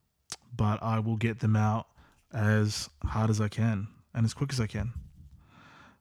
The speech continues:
Uh, another thing, we changed the intro music. So before we had, uh, the intro music was a track from the Brother Creation Kit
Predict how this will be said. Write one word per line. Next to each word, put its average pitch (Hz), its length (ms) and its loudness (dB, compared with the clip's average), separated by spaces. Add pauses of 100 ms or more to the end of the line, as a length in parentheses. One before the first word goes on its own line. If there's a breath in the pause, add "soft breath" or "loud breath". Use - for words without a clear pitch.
Uh, 117 280 4
another 156 240 8
thing, 123 340 6
we 113 100 6
changed 139 400 6
the 131 100 6
intro 143 280 6
music. 131 640 4 (100)
So 123 280 4
before 139 320 4
we 135 160 6
had, 120 460 4
uh, 110 460 0 (800 loud breath)
the 123 80 2
intro 123 240 8
music 120 260 6
was 113 120 4
a 110 40 0
track 117 360 0
from 110 680 6 (360)
the 120 180 2
Brother 120 320 4
Creation 120 560 4
Kit 175 260 -2